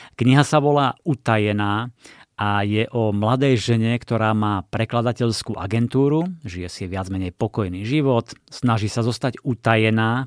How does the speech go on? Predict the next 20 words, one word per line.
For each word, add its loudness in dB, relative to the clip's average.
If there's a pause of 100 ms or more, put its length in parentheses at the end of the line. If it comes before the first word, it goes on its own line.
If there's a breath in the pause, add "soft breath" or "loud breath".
pretože -4
si -8
prežila -4
naozaj 2
jeden -4
pekelný 2
vzťah. -4 (680 loud breath)
Ale 2
jedného 0
dňa, -4
keď -4 (100)
vyjde 0
v -2
ústrety -2
prosbe -2
svojej 0
kamošky 0
z -12
eventovej -2
agentúry 0